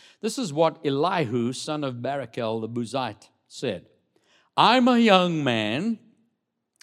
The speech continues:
and you are all old and experienced.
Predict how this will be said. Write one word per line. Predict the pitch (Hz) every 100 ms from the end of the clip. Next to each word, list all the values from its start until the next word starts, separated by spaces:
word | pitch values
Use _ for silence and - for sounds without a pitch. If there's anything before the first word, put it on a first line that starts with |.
| -
and | 147 151
you | 170 277
are | 233 202
all | 190 214 240 233
old | 180 208 220 226 208
and | 202
experienced. | 196 - 226 262 156 80 - - _